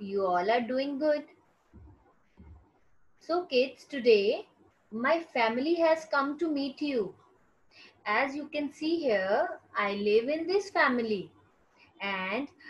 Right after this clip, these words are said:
I live along with my grandfather, grandmother, father, mother, and he is my brother.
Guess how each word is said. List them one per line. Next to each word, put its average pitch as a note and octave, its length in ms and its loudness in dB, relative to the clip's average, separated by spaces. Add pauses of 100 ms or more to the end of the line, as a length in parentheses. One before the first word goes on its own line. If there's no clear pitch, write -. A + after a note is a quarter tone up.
(180)
I G#3 160 4
live A#3+ 320 2 (140)
along A#3 440 2
with A3 180 0
my F3+ 380 -8
grandfather, G#3+ 1000 -2 (560)
grandmother, A3+ 880 0 (720)
father, A3 760 2 (500)
mother, A#3 760 4 (500)
and G#3 520 0 (240)
he A3 340 -2
is G#3+ 100 -4
my D#4+ 220 6
brother. G#3+ 600 4